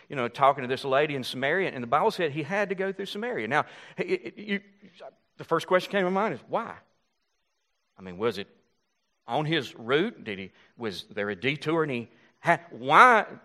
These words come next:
So I just underlined that, and I put a question mark. I said, "I gotta come back to that. I wanna know why. Why did he have to do that?" In the story, Jesus made a woman an offer. He said, "You know what? If you ask me to, I could give you living water." Huh?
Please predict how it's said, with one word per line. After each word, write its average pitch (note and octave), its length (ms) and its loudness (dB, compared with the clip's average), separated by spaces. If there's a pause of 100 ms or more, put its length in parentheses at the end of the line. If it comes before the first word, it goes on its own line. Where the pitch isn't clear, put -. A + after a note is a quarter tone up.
(200)
So F#3+ 140 0
I F#3+ 60 4
just G3+ 240 -2
underlined G3 500 4
that, F#3+ 160 2
and E3+ 80 -4
I - 20 -6
put F#3+ 160 0
a F#3+ 40 -2
question A3 320 -2
mark. C3+ 220 -2
I C#3+ 120 -6
said, D3 160 0
"I - 20 0
gotta E3+ 160 -2
come F3 160 -6
back F#3 160 -4
to G#2+ 80 -12
that. E2+ 220 -12
I C3 80 -4
wanna F3 220 -2
know E3 100 -4
why. E3 220 -10 (160)
Why D3 140 0
did E3 100 -6
he D#3+ 40 -8
have D#3+ 120 -10
to C3 80 -20
do C3+ 160 -12
that?" C2+ 200 -20 (1000)
In F3+ 140 6
the F3+ 80 8
story, A3+ 300 10
Jesus F3 400 2
made F3+ 200 6
a - 20 4
woman F#3+ 260 4
an F#3+ 60 4
offer. G3+ 260 4
He D#3 120 -4
said, D#3 200 -2
"You G#3 80 0
know A3 100 2
what? G#3+ 140 4
If F3+ 120 -6
you G3 100 0
ask A#3+ 180 0
me D3+ 100 -6
to, E3+ 140 -2
I G3 120 -2
could D3+ 120 -6
give D#3+ 200 -2
you F3+ 140 -4
living G3+ 360 0
water." F3 320 -12 (800)
Huh? A#3+ 240 -2